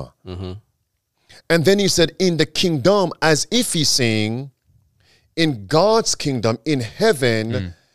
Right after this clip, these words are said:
Speaker 2: that there are going to be people
Speaker 1: Absolutely, yeah.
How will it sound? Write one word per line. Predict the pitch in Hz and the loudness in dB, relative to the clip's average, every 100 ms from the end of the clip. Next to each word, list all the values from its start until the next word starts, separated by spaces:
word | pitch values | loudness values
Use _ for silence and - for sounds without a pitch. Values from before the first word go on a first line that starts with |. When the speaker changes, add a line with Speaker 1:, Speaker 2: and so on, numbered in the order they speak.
| - | -2
Speaker 2:
that | 139 101 | -2 2
there | 147 190 - | 2 4 4
are | 165 165 | 2 2
going | 127 165 160 | 0 0 0
to | 156 | -2
be | 131 139 - | 0 -4 -2
people | - - 240 - 139 120 117 131 170 _ _ | -6 -4 -6 -2 2 2 4 0 -2 _ _
Speaker 1:
Absolutely, | - - 82 87 80 80 | -20 -20 -14 -12 -12 -12
yeah. | 80 | -14